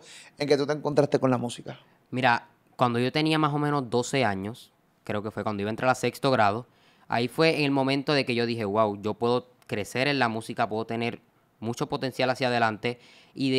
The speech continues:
Speaker 2: de-, le dije a mi mamá, "Apúntame en una escuela de música". Y ahora mismo actualmente estoy en, en una escuela de música, en Sidra, y realmente allí aprendí mucho sobre la música, no nada más de ser cantante, sino aprender fundamentos de la música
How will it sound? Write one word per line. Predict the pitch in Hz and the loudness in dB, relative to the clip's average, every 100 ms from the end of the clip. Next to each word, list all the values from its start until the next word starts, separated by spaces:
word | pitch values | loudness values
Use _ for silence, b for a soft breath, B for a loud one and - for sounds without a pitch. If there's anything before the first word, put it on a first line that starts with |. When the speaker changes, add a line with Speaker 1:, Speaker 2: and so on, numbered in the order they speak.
| 127 | 2
Speaker 2:
de-, | |
le | 131 | 0
dije | 127 147 | 0 2
a | |
mi | 151 | 2
mamá, | 147 143 127 | 4 4 4
"Apúntame | 120 131 131 143 | 2 0 -2 -2
en | 123 | -2
una | 120 | -4
escuela | - 131 | -2 0
de | 113 | 0
música". | 107 101 95 - 87 _ _ _ _ _ | 0 -8 -12 -16 -20 _ _ _ _ _
Y | 110 | -4
ahora | 101 110 | -2 0
mismo | 117 113 | -2 -4
actualmente | - 117 110 123 117 | -2 -4 -2 -4 -6
estoy | - 104 | -4 -4
en, | 104 - | -6 -8
en | 107 | -6
una | 104 | -6
escuela | 101 104 104 | -4 -4 -2
de | 101 | -2
música, | 127 131 113 | -6 -6 -8
en | 101 | -8
Sidra, | - 143 135 123 120 B B B | -6 -2 0 2 2 B B B
y | 120 | -10
realmente | 117 131 135 139 135 | 0 2 2 2 4
allí | 131 | 4
aprendí | - 135 120 123 180 | 4 4 2 2 4
mucho | 202 175 | 4 4
sobre | 151 143 | 2 2
la | 139 | 4
música, | 120 120 127 127 | 2 0 2 2
no | 120 | 4
nada | 127 135 135 | 4 4 6
más | 131 139 - | 4 2 -4
de | 120 | -8
ser | - 131 | -4 0
cantante, | 135 123 143 143 | 0 4 2 2
sino | 127 120 | 0 -2
aprender | 135 135 | -2 -4
fundamentos | 131 131 110 110 127 135 135 | -4 -4 0 2 2 0 0
de | 123 | 0
la | 113 | 0
música | 131 143 139 123 131 123 | -2 -4 -6 2 2 2